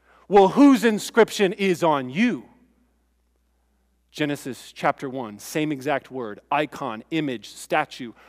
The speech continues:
Who do you resemble? Whose are you? God's. So give back to God what is God's. Or as Psalm ninety-six says, "Give to the Lord, you families of the people. Give to Yahweh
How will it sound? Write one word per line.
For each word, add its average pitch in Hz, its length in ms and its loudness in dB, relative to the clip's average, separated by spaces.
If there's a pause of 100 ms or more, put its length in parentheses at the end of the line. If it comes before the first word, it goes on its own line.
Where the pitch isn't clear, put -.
(120)
Who 233 220 -2
do 190 100 -6
you 233 320 6
resemble? 143 580 0 (220)
Whose 285 380 6
are 185 240 6
you? 165 580 2 (760)
God's. - 380 -4 (1000)
So 214 200 0
give 175 580 0
back 175 360 6
to 170 80 -8
God 143 400 4
what 135 160 -6
is 117 140 -10
God's. 123 760 -4 (640)
Or 151 140 2
as 156 80 2
Psalm 185 280 4
ninety-six 180 520 0
says, 123 320 -2
"Give 180 600 0 (280)
to 180 100 -6
the 151 120 0
Lord, 139 520 0
you 139 120 -12
families 147 640 -4
of 131 160 -14
the 127 80 -12
people. 135 380 -10
Give 196 600 0
to - 120 -12
Yahweh 139 680 2